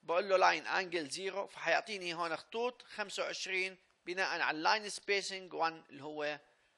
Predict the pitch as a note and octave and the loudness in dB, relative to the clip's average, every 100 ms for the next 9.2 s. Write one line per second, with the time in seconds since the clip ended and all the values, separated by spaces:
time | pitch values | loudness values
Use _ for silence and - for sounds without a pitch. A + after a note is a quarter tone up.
0 | _ _ _ F3+ C#3+ B2 A#2 - - - | _ _ _ -2 -2 -6 -8 -8 -8 -8
1 | - _ _ _ _ _ _ _ _ _ | -16 _ _ _ _ _ _ _ _ _
2 | _ _ _ _ _ _ _ _ _ - | _ _ _ _ _ _ _ _ _ 0
3 | F3+ A3+ - - _ _ _ _ _ _ | 4 4 2 -4 _ _ _ _ _ _
4 | _ _ _ _ _ _ F#3+ G#3 C#4 A3+ | _ _ _ _ _ _ -2 0 0 -2
5 | - _ _ _ _ _ _ _ _ _ | -6 _ _ _ _ _ _ _ _ _
6 | _ _ _ C4 C4+ A#3+ A3 G3+ A3+ A#3 | _ _ _ 2 2 -2 -2 -2 -4 -8
7 | - A#3 A#3 A3 F3+ F#3 E3 C#3 C#3 E3 | -14 -8 -6 -4 -4 -4 -6 -10 -8 -8
8 | B3+ - D#3 D#3+ D#3 D3 D#3 C3+ C3 - | -8 -10 -12 -10 -8 -8 -8 -14 -12 -6
9 | G3+ A3+ | -4 -6